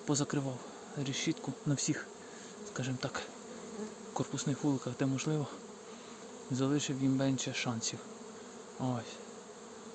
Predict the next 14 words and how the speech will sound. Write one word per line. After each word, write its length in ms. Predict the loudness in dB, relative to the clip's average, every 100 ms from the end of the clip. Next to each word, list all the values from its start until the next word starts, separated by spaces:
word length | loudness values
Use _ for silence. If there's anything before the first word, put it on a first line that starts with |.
| -12 -12 -12 -12 -12 -12 -14 -14 -14 -12 -12 -12 -12 -12 -12 -12 -12 -12 -12 -12 -4
Так 180 | 0 2
що 140 | 2
так, 320 | 4 4 4 0 -2 -8 -10 -14 -12 -12 -8
що 140 | 4 4
спровокувало, 680 | 8 8 8 10 12 12 8 0 -10 2
навіть 380 | 6 8 8 8
не 120 | 8
знаю. 320 | 10 8 8 0 -10 -12 -12 -12 -14 -4 -2
Відкачував 600 | 4 6 6 6 8 10
мед 220 | 10 8 4 -8 -10 -12 -12 -12 -12 -12 -12 -12 -12 -12 -12 -12 -14 -10 -4
днів 340 | 2 6 6
десять 320 | 6 4 6
назад. 320 | 8 8 6 4 -4 -12 -12 -14 -14 -12 -12 -12 -12 -12 -12 -14 -14 -14 -14 -14 0 6
От, 220 | 6